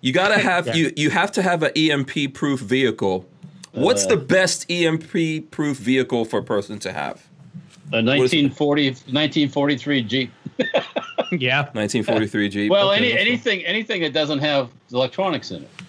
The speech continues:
Speaker 1: Yeah, isn't a Suzuki Sidekick a good, um, E M P thing? 'Cause that has, uh, carburetors, right? Or no?
Speaker 2: Uh,
Speaker 1: Is
Speaker 2: I
Speaker 1: that
Speaker 2: don't
Speaker 1: fuel
Speaker 2: think so.
Speaker 1: injection? I
Speaker 2: It's
Speaker 1: thought a Sidekick
Speaker 2: e-,
Speaker 1: was
Speaker 2: e-,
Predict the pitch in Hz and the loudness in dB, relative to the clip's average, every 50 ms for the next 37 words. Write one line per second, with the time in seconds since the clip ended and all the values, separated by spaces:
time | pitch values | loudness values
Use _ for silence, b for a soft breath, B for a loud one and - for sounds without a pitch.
0 | - - - - 165 147 117 - - 170 196 196 247 254 254 240 220 190 165 165 | -20 -8 -2 2 2 2 2 2 2 0 2 2 2 2 2 4 2 2 2 2
1 | - 175 160 135 151 170 165 175 170 170 - - 156 143 151 156 - 175 160 160 | 2 0 2 2 2 0 0 0 -2 -2 0 0 2 2 0 0 0 0 0 0
2 | 160 156 143 135 123 147 147 151 147 147 147 143 143 139 139 139 135 131 127 - | 0 -2 -4 -2 0 0 2 2 2 2 2 2 4 4 4 4 2 2 0 -2
3 | - 147 147 143 131 - 151 147 147 - 151 151 151 151 160 - _ - 131 123 | -2 -2 -2 -2 -2 -4 -4 -4 -2 -2 -2 -2 -4 -6 -10 -10 _ -6 -4 0
4 | 156 165 226 175 175 165 165 160 143 117 107 - - 170 226 233 120 95 90 90 | 0 0 2 2 2 2 2 2 2 2 2 2 0 0 0 0 -2 -2 -2 -4
5 | 87 85 - 92 92 95 90 - _ _ _ _ - 110 107 104 98 76 - - | -6 -4 -4 -2 -2 -4 -6 -10 _ _ _ _ -6 -4 -4 -2 -4 -4 -6 -10
6 | - _ _ _ _ _ _ _ - - 82 82 82 - 117 113 117 127 - 82 | -14 _ _ _ _ _ _ _ -12 -8 -6 -6 -4 -4 -4 -2 0 -2 -2 0
7 | - 151 156 165 170 175 160 170 175 180 - - 214 233 - - _ _ _ _ | 0 0 2 2 2 0 0 -2 -2 -2 -4 -6 -8 -8 -12 -16 _ _ _ _
8 | _ _ _ _ _ _ - - - - 349 349 330 - - 196 214 285 - - | _ _ _ _ _ _ -8 -6 -4 -4 -2 -2 -2 -2 -2 -2 -2 -2 0 0
9 | 196 190 - 202 175 165 165 151 | 0 2 2 0 0 0 -2 -6